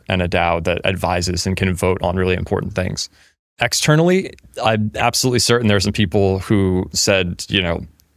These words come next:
"You'll never buy a golf course." And I hit them with the, you know, "Remind me of this in six months," uh, <laughs> tag on Twitter. And recently, some people have been tagging those after the purchase of Spey Bay, being like,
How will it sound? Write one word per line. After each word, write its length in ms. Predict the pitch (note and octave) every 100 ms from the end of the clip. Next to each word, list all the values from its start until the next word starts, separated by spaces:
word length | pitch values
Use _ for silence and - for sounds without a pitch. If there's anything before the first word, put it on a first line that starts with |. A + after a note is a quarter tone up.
| _
"You'll 160 | A#2 G#2+
never 200 | G2+ F#2+
buy 140 | F#2
a 60 | -
golf 240 | - -
course." 360 | - - - - -
And 380 | G2+ G2 F#2 -
I 200 | F#2+ F#2+
hit 220 | - A2+ -
them 100 | G#2
with 180 | G2
the, 300 | - G2 F2+ - - - -
you 60 |
know, 60 | F#2+
"Remind 420 | G#2+ G#2+ G2+ G#2
me 120 | G2+ G2+
of 160 | F#2
this 200 | G2 -
in 100 | G2
six 280 | G2 G2+ -
months," 460 | G#2 F#2+ F2+ - -
uh, 280 | F#2+ F#2
<laughs> 40 | F2+
tag 280 | - A2+ A2
on 160 | G#2+
Twitter. 320 | - A#2 G#2+
And 160 | G2 F2+ - - _ -
recently, 360 | A#2+ A#2 G#2+
some 160 | F#2+ G2+
people 220 | G#2+ F#2+
have 100 | F2+
been 120 | F#2+
tagging 340 | G2 F#2+ F#2 F#2+
those 200 | F#2+ F#2+
after 220 | F#2 F#2+
the 60 |
purchase 340 | D#2+ F#2+ F2+ -
of 60 |
Spey 180 | - F2+
Bay, 140 | F2 F#2
being 160 | G2+
like, 180 | G2+ G2+